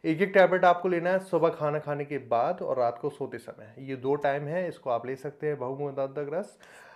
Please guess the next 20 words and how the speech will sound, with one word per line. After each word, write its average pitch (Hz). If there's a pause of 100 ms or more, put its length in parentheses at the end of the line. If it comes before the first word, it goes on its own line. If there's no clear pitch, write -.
(220)
और 143
दूसरा 190
है, 143
अगर 131
ये 185
सिंपल 185
स्टेज 190
है, 277
यानी 151
एक 151
ये 151 (180)
अपना 139
पहला 139
स्टेप 143
है, 160
अ, 127
फ्रीक्वेंट 147
यूरिनेशन 143
के 151
लिए, 175